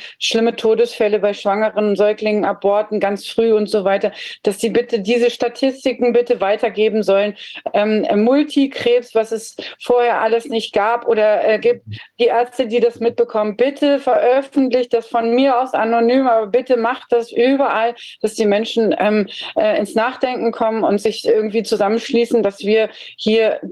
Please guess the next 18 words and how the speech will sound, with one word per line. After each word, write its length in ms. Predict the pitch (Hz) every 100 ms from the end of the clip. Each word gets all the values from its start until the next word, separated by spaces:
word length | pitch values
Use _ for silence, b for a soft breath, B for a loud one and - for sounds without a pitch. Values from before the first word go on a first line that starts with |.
| -
diese 380 | 247 233 240 -
Agenda, 720 | 175 202 214 233 254 240 233 -
die 240 | 196 233
da 180 | 220 196
offensichtlich 680 | 208 - 226 214 214 220 208
läuft, 300 | 196 196 - B B
untermauern 760 | - 247 240 226 - 220 240 240
können, 380 | - 226 220 -
ähm, 460 | - 208 208 202 -
oder 440 | - 202 202 196 214
untergraben 720 | 208 214 202 - 196 208 226
können 460 | - 208 208 208 B B B _ _ -
von 540 | - 247 220 208 208 165
Menschen, 580 | 202 202 202 - 214 190
die 400 | 202 208 196 -
Zivilcourage 920 | - 214 262 269 247 190 202 220 -
haben 400 | 185 196 208 175
und 240 | 190 190